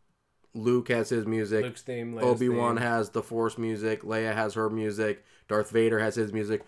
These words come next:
Speaker 1: which you actually don't hear until The Empire Strikes Back. You don't hear the Imperial March in this movie.
Speaker 2: Oh, interesting. Um, I thought you did, but I guess maybe you don't.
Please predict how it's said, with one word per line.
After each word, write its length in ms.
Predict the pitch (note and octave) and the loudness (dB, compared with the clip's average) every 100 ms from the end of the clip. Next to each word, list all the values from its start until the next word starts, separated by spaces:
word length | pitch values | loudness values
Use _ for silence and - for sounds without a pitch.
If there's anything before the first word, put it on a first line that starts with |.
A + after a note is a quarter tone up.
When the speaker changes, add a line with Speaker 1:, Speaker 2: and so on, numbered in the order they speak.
| - - | -12 -6
Speaker 1:
which 180 | A#2+ | 0
you 80 | B2+ | 4
actually 320 | C#3 C#3 C#3+ B2 | 6 4 2 2
don't 180 | A2+ | 0
hear 240 | G#2 B2 A2 | 0 0 0
until 380 | G2+ G#2+ G2 - | -2 -4 -4 -6
The 100 | G#2+ | -6
Empire 260 | G#2 G#2 F#2 | -4 -4 -6
Strikes 260 | - F#2 - | -6 -8 -8
Back. 260 | F#2+ D2 | -12 -8
You 80 | A#2 | -4
don't 140 | C3 C3+ | -2 0
hear 100 | B2 | -2
the 80 | |
Imperial 360 | A2 A2+ G#2 F2 | -2 -4 -4 -4
March 260 | F#2 F#2+ D#2+ | -8 -10 -12
in 60 | |
this 120 | - | -14
movie. 300 | - - D#2+ - _ _ _ _ _ _ _ - | -14 -12 -14 -16 _ _ _ _ _ _ _ -14
Speaker 2:
Oh, 180 | B2+ B2 | -10 -8
interesting. 600 | B2 B2 - G#2+ F#2+ F2+ - _ _ _ _ _ _ _ _ _ _ C3 | -8 -12 -14 -14 -14 -14 -20 _ _ _ _ _ _ _ _ _ _ -4
Um, 560 | C#3 B2+ A#2 G#2+ F#2+ _ _ _ _ _ _ - | -2 -2 -4 -8 -12 _ _ _ _ _ _ -14
I 100 | B2 | -10
thought 240 | D3 A2 | -8 -8
you 60 | G#2+ | -6
did, 240 | C3+ G2+ | -8 -6
but 160 | G#2 G2+ | -10 -8
I 160 | A#2 | -8
guess 280 | A2 A2 - | -8 -10 -12
maybe 220 | A2 A2 G#2 | -12 -10 -8
you 60 | |
don't. 220 | G#2 F#2 | -10 -12